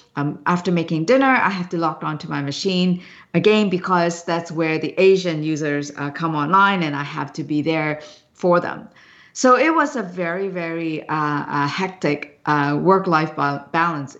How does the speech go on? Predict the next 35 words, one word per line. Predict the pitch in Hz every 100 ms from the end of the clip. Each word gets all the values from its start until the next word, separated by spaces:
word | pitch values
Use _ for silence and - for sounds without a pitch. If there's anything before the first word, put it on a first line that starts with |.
| -
uh, | 107 -
you | 147
can | 147
put | 139 156
it. | 113 - - - - - -
And | - 185 190
so | 202 190 185
when, | 175 180 175 175 165 -
uh, | 165
Alan | - 208 269 247
raised, | 180 170 165 -
uh, | -
after, | 156 170 175 180 165 160 -
uh, | 151 143
he | 143 156
raised | 160 156 151
Series | 156 151 -
B | 196 202 165 170 - _ _ _ _ _ -
from | 190 165
Coastal | 196 214 208
Adventures, | 175 151 151 151 151 147 143 - - _
uh, | 151 143 143
uh, | 147 143
based | 160 160 165
in | 147
the, | 143 143
the | - 165
Valley, | 190 226 190 160 165 - - - _
um, | 165 165 160
I | 170
made | 170 170
a | 170
decision. | 165 - 180 170 151
I | 147
said, | 143 151 147